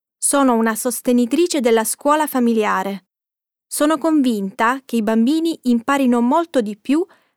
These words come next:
dalla vita di tutti i giorni che in classe. Dunque, tutte le scuole mi sembrano uguali. Lo stesso per i paesaggi. Ne trovi di bellissimi ovunque.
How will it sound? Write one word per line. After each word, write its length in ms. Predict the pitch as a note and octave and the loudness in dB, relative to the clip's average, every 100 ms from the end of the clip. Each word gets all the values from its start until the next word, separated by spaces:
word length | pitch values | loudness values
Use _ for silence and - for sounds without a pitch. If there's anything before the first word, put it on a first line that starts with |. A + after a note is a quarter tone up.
| _ | _
dalla 320 | A#3 A#3 A#3 | -2 0 0
vita 300 | A#3 E4 D#4+ | 0 -2 -2
di 140 | C4 | -4
tutti 260 | A#3+ C#4 - | -4 -8 -4
i 80 | A#3+ | -2
giorni 480 | A3 G#3 F#3+ G#3 G#3 | 0 -2 -2 -4 -4
che 100 | G#3 | -4
in 160 | G3+ | -4
classe. 680 | G#3 G3+ F#3+ - - G#3+ G3+ _ _ _ _ _ _ | -4 -4 -2 -4 -4 -6 -8 _ _ _ _ _ _
Dunque, 680 | A3+ D#4 F#4 - D#4 - - _ | -2 0 -2 -2 -2 -2 -8 _
tutte 320 | G4 - F4 | -2 -2 -2
le 100 | D4+ | -2
scuole 440 | C#4+ - A#3 G3+ | -2 0 0 2
mi 100 | G#3 | -2
sembrano 480 | G#3 A3+ G#3+ G#3+ G#3+ | -4 -4 -4 -4 -4
uguali. 520 | G#3 G3+ G3+ G3 G3+ G3+ _ _ _ _ _ _ B3 | -4 -2 -2 -2 -6 -10 _ _ _ _ _ _ -2
Lo 140 | A#3+ | -2
stesso 480 | A#3+ D#4 E4 - A3 | 0 0 0 0 -2
per 140 | A3 | 0
i 80 | G#3 | -2
paesaggi. 760 | G#3 G3+ G#3+ B3 G3 F#3 G3 F#3 _ _ _ _ _ | -2 -2 2 0 0 -6 -10 -12 _ _ _ _ _
Ne 200 | A#3+ B3+ | 0 2
trovi 300 | C4+ A3+ G#3+ | 2 0 0
di 140 | A3 | -4
bellissimi 680 | G#3+ A#3+ C4+ E4 - C#4 B3+ | 0 2 2 0 0 2 2
ovunque. 640 | A3+ G3+ G3+ G3 G#3 F#3+ | 0 -4 -6 -6 -8 -8